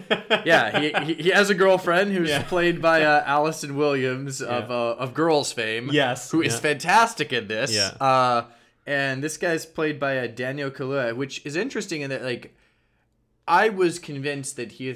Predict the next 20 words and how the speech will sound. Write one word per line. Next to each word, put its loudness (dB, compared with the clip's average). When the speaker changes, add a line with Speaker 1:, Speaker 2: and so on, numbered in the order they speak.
Speaker 2:
was -10
an -14
American -8
who -18
was -14
Speaker 1:
Mm-hmm. -12
Speaker 2:
playing -12
this -14
role. -8
He's -4
actually -4
not. -8
He's -8
a -10
British -8
actor. -14
Speaker 1:
Hmm. -10
Speaker 2:
He's -8
a, -2
the, -8